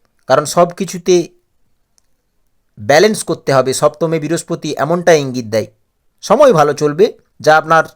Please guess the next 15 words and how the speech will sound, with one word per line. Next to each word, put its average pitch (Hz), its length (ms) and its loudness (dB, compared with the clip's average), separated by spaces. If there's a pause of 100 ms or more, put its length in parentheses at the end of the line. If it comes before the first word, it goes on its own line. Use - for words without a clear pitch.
(1200)
চেতনাকে 196 580 0 (100)
ঠিক 196 240 -4
রাখবে 156 340 2
এই 156 140 -4
সপ্তমে 156 440 -4
বৃহস্পতি। 165 540 -6 (1900)
এই 196 140 2
সময় 220 380 0 (640)
দেখবেন 185 480 2 (200)
আঠেরোই 175 340 2
অক্টোবর 190 300 0
থেকে 185 260 -6
পাঁচ 175 340 0
ডিসেম্বরের 180 600 0
মধ্যে 175 480 -2